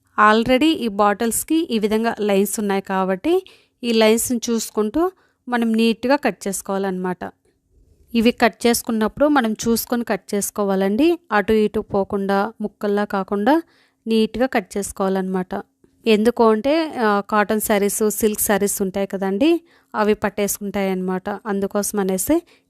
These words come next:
నీట్‌గా కట్ చేసుకోవాలి. ఈ విధంగా మీకు ఎన్ని రింగ్స్ కావాలి అంటే అన్ని రింగ్స్‌ని కట్ చేసేసుకొని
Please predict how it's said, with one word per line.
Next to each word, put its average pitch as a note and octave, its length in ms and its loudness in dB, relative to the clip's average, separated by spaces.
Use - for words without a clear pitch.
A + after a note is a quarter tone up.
నీట్‌గా A3 420 2
కట్ G#3+ 320 -6
చేసుకోవాలి. F#3+ 640 -4
ఈ A#3+ 100 4
విధంగా G3+ 460 2
మీకు A3 240 -4
ఎన్ని G#3+ 200 2
రింగ్స్ A3+ 300 0
కావాలి G3 420 0
అంటే D4 380 -2
అన్ని G3+ 220 0
రింగ్స్‌ని G#3+ 520 0
కట్ - 260 -8
చేసేసుకొని G#3 640 0